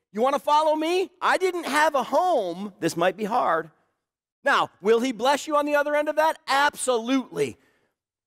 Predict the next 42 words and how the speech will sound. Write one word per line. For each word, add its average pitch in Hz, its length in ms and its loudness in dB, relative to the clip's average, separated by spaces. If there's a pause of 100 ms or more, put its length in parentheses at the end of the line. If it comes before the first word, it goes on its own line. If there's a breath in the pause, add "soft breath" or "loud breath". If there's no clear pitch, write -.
'Cause 240 180 -2
Jesus 247 360 0
didn't 269 240 -2
stay 294 360 0
dead. 220 300 0
He 262 220 -2
rose 247 320 2
again. 254 300 2
And 196 100 0
if 190 140 -6
we, 320 260 2 (160 loud breath)
if 208 200 0
we 226 640 -2 (100)
will 262 100 2
become 277 400 0
the 240 80 -4
new 294 220 2
creation 277 540 -4
that 233 100 2
he 220 160 0
called 254 380 0
us 233 100 -4
to 214 140 -12
be, 254 280 2 (180 loud breath)
there - 200 0
is 214 140 -2
blessing 240 560 0
in 185 100 0
that. 147 280 -2 (200 soft breath)
There 302 180 0
is 233 220 -2
peace 302 460 0
in 190 200 -6
that. 156 300 0 (160 loud breath)
There 285 200 0
is 208 120 -2
goodness 262 560 0
in 196 140 -4
that. 147 280 0 (200 loud breath)
And 226 180 2
God 285 320 2
will, 302 320 -2